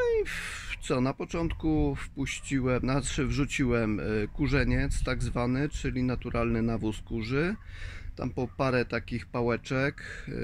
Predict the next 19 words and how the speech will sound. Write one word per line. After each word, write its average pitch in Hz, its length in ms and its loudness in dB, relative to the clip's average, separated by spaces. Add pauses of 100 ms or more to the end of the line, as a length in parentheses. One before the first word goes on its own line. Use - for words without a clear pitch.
e, 110 40 -2
bo 110 120 -4
to - 120 -6
jest 110 120 -4
w - 60 -18
takim 110 480 0 (760)
a - 80 -4
la 113 140 0
granulacie, 117 720 2
takie - 280 -6
wiecie, 107 280 -6
pałeczki, 110 640 -2 (680)
e, 113 340 2
tego 110 260 -2
typu 113 300 -2
rzeczy. 120 540 2 (180)
Mm, 131 220 0
wrzuciłem 131 380 0
po, 120 320 2